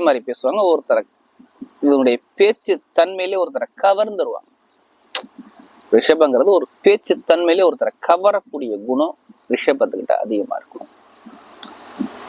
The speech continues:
அது மட்டும் இல்லாம இந்த ராசி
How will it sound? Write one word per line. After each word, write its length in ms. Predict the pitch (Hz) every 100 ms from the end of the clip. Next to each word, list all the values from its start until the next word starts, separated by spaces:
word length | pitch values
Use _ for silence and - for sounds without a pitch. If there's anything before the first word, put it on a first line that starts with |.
| - 262 262 - - -
அது 80 | 214
மட்டும் 240 | 196 277 220
இல்லாம 300 | 196 185 202 190 139 95 76 _ _ _ _
இந்த 120 | 143 151
ராசி 260 | 156 156